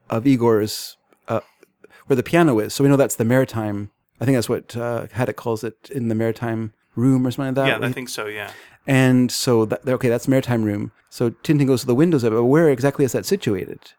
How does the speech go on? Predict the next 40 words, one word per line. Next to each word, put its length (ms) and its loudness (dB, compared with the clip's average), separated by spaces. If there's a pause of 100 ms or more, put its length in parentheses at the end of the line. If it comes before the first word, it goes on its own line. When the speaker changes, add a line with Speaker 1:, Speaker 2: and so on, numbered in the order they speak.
(140)
Speaker 1:
We 80 6
don't 200 4
see 180 4
it 80 4
in 100 0
relation 340 0
to 60 -6
the 80 0
front 240 -4
steps 380 -2
of 120 -6
the 160 0
house. 340 -2
Speaker 2:
True. 240 -4 (320)
Speaker 1:
You 80 2
know, 80 4
so 120 2
it's 100 2
just 160 2
kind 140 0
of 80 0
there. 500 -2
You 120 -8
know, 100 -2
so 140 -6
there's 340 -4 (340)
things 200 0
where 100 6
he's 180 0
still 320 2
kind 160 -6
of 100 -6
fudging 380 -4
it. 240 -18 (380)
Okay, 280 -6 (100)
so 160 -6
a 40 0
little 160 2
favorite 240 2
part, 320 -6